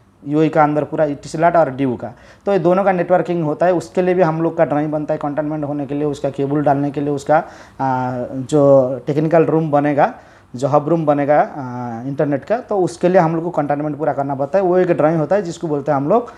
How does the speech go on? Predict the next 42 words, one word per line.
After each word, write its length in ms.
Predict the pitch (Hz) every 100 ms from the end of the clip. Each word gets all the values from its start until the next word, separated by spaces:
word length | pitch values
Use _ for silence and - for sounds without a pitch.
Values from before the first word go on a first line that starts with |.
| - - -
डेटा, 320 | 123 165 170 117 - 113
आ, 240 | 123 123
जीएसएम 440 | 131 180 185 165
का 120 | 160 214
कंटेनमेंट 560 | 165 143 135 120 110
ड्राइंग, 200 | 113 110
सही 220 | - 175
है। 120 | 202 220 - - -
उसका 260 | 165 - 202
बाद 180 | 208
हमारा 260 | 196 180 190
सीसीटीवी 500 | 190 170 185 185 185
का 120 | 185
भी 160 | 175 180
ड्राइंग 300 | 151 156 160
होता 200 | 156 160
है 200 | 156 156
और 120 | 151
उसका 260 | 147 143 147
डायग्राम 380 | 147 151 156
होता 220 | 151 143 151
है, 140 | 147
उसका 240 | 143 -
कहाँ 260 | 139 143 147
से 120 | 151
कहाँ 280 | 156 139 143
उसका 220 | 143 -
जाएगा, 380 | 135 139 139 143 139 - - -
कैसे 260 | 151 170
कौन 220 | 160 156 147
सा 140 | 156
रोड 220 | 143 151
पे 100 | 156
जाएगा, 300 | 139 135 131
उसका 320 | 139 139 -
भी 100 | 156
होता 220 | 151 135 139
है। 160 | 131 - - -
उसका 240 | 156 180
बाद 180 | 180 175
हमारा 280 | 170 170 175
एलबी 460 | 156 160 175 202